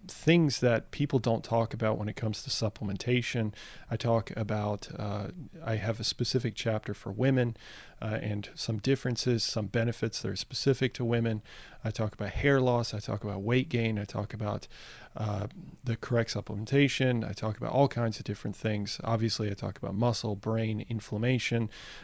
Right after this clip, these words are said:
uh, different diseases. I talk about aging. I talk about all kinds of different things. That's <laughs> essentially the, the point. Um, so the book is pretty short. Uh, it's only about eighty pages, but it is sourced with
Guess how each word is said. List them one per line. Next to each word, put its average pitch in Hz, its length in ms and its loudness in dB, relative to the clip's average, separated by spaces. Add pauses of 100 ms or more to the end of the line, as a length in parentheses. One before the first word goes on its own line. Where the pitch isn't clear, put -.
uh, 107 100 -2
different 104 460 0
diseases. 127 720 4
I - 80 -4
talk 104 300 -2
about 98 300 -4
aging. 117 720 0
I 113 60 -2
talk 131 220 6
about 120 160 8
all 110 120 6
kinds 98 280 -2
of 98 60 -6
different 92 280 -6
things. 95 220 -6
That's 104 240 -4
<laughs> - 160 -6
essentially 123 560 2
the, 95 120 -2 (400)
the 117 100 2
point. 101 440 -2 (180)
Um, 104 380 -2
so 117 360 6 (320)
the 127 80 6
book 156 200 6
is 131 200 0 (160)
pretty 151 220 6
short. 135 480 4 (140)
Uh, 113 140 2
it's 104 140 -2
only 120 180 4
about 107 220 4
eighty 117 260 4
pages, 123 520 2
but 104 180 0
it 110 120 -2
is 123 220 4
sourced 120 500 2
with 107 200 -4